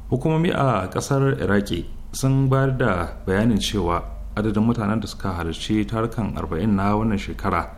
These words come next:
ya kai mutane miliyan goma sha hudu, duk da irin matakan da aka ɗauka na ƙayyade yawan jama'a da suke halartar wannan taruka bisa la'akari da yanayin da ake ciki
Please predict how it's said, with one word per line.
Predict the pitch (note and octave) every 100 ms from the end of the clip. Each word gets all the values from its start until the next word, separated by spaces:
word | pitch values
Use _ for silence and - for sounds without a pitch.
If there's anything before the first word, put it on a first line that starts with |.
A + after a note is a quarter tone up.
| - - - - - -
ya | F2
kai | - F#2+ F#2+
mutane | G2 G2+ G2 F2+ F#2+ F#2 - -
miliyan | G2+ G#2+ F#2+ E2+
goma | F2 G2 E2
sha | - F2
hudu, | F2 F2 E2+ - - - - - -
duk | - - F2+
da |
irin | - G2+ F2+
matakan | D#2+ E2+ - G#2
da | -
aka | -
ɗauka | - G#2 - F2+ D#2+ - F#2
na | G2 F#2+
ƙayyade | - A#2 G#2+ F#2+ E2+ D2+ - - - - - -
yawan | G2 G2 E2+
jama'a | D#2+ F#2 F2 F#2
da |
suke | D#2+ - F2
halartar | D#2+ G2 G2+ F2+
wannan | E2 F#2 E2
taruka | F#2 F2+ F2 F2 E2 - - - - -
bisa | - - F2+ E2
la'akari | D#2 - F2+ G2
da | F2+ E2 D#2+
yanayin | G2 F#2 F#2
da | D#2
ake | D2+ -
ciki | E2+ G2 - G2+ F#2+